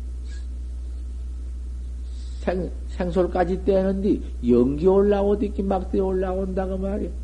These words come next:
일체에 따지는 그걸 싹 방화해버리고, 놓아버리고, 내, 내외 안, 안, 안팎 그 시-, 식심 소업을 다 버려버리고서는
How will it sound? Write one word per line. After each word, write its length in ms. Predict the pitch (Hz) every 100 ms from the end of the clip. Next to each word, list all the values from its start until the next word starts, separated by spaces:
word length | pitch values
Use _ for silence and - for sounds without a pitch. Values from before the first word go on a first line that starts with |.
| - - -
일체에 760 | 180 - - - - 240 254 247
따지는 520 | - 214 190 185 190 185 - - - - - - -
그걸 300 | - 202 165 -
싹 140 | - - - - - - - - - - - - -
방화해버리고, 1000 | 175 160 151 147 139 127 - 135 131 127 - - - -
놓아버리고, 760 | 151 135 123 117 123 120 117 113 - - - - - - - -
내, 440 | - - - - - - - - - -
내외 720 | 175 160 143 143 139 131 123 - - - - -
안, 300 | 139 151 135 - -
안, 340 | 135 139 139
안팎 460 | 143 135 123 143 -
그 300 | - 127 - -
시-, 600 | - - - - - - 151
식심 560 | - - 185 143 123 - -
소업을 680 | - - 147 113 113 110 -
다 600 | - - - - 294 175 - - -
버려버리고서는 840 | 120 110 104 104 104 101 104 98